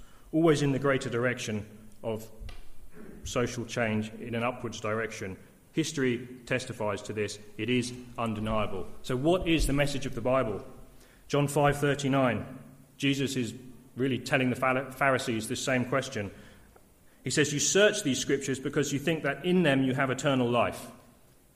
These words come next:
This is what the religious people, we see religious people doing this today. They think because they're attending church or going to the right ceremonies, that somehow this confers some sort of spiritual benefit on them. The Pharisees in Jesus' day, the religious party of Jesus' day,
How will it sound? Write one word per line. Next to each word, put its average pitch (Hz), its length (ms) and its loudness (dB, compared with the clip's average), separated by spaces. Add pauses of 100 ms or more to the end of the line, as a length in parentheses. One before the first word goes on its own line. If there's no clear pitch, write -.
This 113 160 -6
is 110 160 -6 (100)
what 110 140 -4
the 113 80 -6
religious 117 340 0
people, 113 320 -4
we 110 120 -2
see 120 200 -2
religious 113 320 -4
people 110 240 -6
doing 117 240 -4
this 113 140 -4
today. 110 420 0 (240)
They 107 120 0
think 110 200 -2
because 110 300 -4
they're 107 180 -2
attending 107 400 -4
church 113 380 -2
or 98 80 -6
going 110 360 -2
to 98 380 -6 (280)
the 101 80 -6
right 107 300 -2
ceremonies, 117 720 0 (460)
that 117 80 -2
somehow 127 300 2
this 117 140 -2
confers 117 720 -2
some 120 200 -2
sort 113 160 -4
of 104 60 -4
spiritual 117 360 -4
benefit 117 420 -2
on 104 100 -6
them. 98 120 -8 (160)
The 170 80 -2
Pharisees 147 460 6
in 127 100 0
Jesus' 123 380 -2
day, 98 240 -2
the 117 80 -4
religious 120 420 -2 (680)
party 117 400 0
of 104 100 -4
Jesus' 110 320 -4
day, 107 240 -2